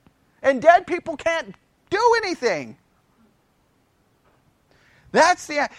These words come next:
I know that's a, I know that goes against what everyone says,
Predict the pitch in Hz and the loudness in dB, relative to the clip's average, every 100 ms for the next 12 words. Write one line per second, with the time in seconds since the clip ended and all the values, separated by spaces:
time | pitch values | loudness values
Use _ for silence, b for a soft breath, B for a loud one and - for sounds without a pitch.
0 | B 208 269 294 277 254 196 b b 202 | B 2 6 6 4 0 -4 b b -4
1 | 240 254 240 254 220 202 233 214 190 339 | 0 2 4 2 2 -2 -2 2 8 8
2 | 359 240 196 - 339 311 202 277 - - | 6 0 -4 2 4 4 2 -2 -10 -20